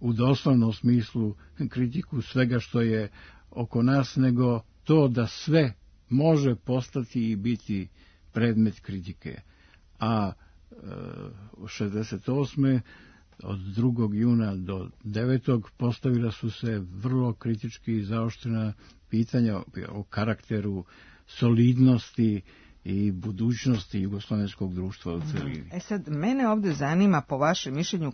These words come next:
Speaker 2: koji je faktor bio dominantniji? Sa jedne strane, studenti, dakle, zahvaćeni planetarnim događanjima, nezadovoljstvo mladih je, m,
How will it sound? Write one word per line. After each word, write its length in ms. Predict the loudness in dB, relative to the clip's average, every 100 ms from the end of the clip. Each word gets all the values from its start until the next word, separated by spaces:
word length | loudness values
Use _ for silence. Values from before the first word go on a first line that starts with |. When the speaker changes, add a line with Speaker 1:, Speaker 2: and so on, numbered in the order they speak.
| -8
Speaker 2:
koji 380 | -6 -4 -2 -2
je 180 | -4
faktor 720 | -8 -12 -6 -6 -6 -8 -6 -6
bio 440 | -2 0 0 -2 -6 -20 _ -10
dominantniji? 920 | -2 2 2 2 0 -2 -2 -4 -4
Sa 140 | -4
jedne 280 | -2 2 2
strane, 500 | 0 -6 -6 -4 -4
studenti, 600 | -6 -8 -6 -4 -4 -4
dakle, 320 | -6 -8 -8
zahvaćeni 760 | -4 -4 -2 -4 -2 0 0 0 -4 _ _ -6
planetarnim 760 | -2 0 0 -4 -4 -4 -4 -8 _ _
događanjima, 920 | -2 0 2 2 0 0 0 -2 -2
nezadovoljstvo 800 | -2 -2 -2 -2 -2 -2 -4 -8
mladih 520 | -6 -4 -4 -6 -6 -8
je, 80 |
m, 300 | -8 -8 -10